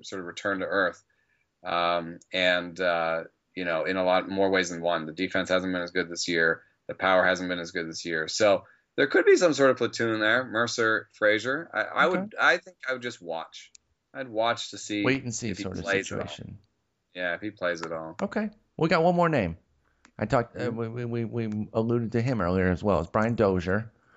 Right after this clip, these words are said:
Speaker 2: And, um, he's pulling out of his slump, and
Speaker 1: Slump.
Speaker 2: somebody wrote about it. I don't know.
Speaker 1: Yeah, I talked to him about it, and, you know, I, I,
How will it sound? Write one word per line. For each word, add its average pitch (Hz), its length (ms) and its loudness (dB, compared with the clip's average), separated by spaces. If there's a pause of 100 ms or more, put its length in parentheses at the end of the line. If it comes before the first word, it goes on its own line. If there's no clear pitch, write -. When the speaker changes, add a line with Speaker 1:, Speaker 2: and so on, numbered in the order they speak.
(500)
Speaker 2:
And, 95 420 0 (100)
um, 85 580 -2 (840)
he's 110 220 -6
pulling 151 320 2
out 135 140 2
of 120 60 -2
his 101 100 -4
slump, 131 540 -4 (140)
and 104 100 -10
Speaker 1:
Slump. 294 200 -2
Speaker 2:
somebody 143 380 -2
wrote 147 220 2
about - 260 -8
it. - 120 -14 (800)
I 87 60 -4
don't 104 100 0
know. 113 120 2
Speaker 1:
Yeah, 180 180 10
I 180 60 8
talked 196 340 -8
to 131 120 -6
him 120 60 -4
about 113 300 -2
it, 113 160 0
and, 107 180 -12 (480)
you - 120 -4
know, 123 120 6
I, 127 180 6
I, 143 220 4